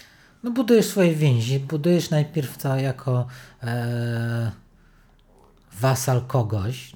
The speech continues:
czyli kogoś ważniejszego. Ten ktoś jest pewnie wasalem kogoś jeszcze wyżej, a ten jest wasalem jeszcze kogoś, a ten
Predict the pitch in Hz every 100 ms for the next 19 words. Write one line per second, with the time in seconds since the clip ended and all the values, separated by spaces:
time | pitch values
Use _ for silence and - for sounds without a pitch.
0 | - 120 113 127 120 113 110 117 113 110
1 | - 104 92 90 95 120 - - - _
2 | - - 131 123 - 131 120 110 123 120
3 | 113 117 - 123 117 107 117 113 - -
4 | 113 107 117 95 101 98 120 123 117 120
5 | 117 - 107 92 - - - _ 117 98
6 | 120 113 107 110 - - 101 104 98 123
7 | 123 127 127 127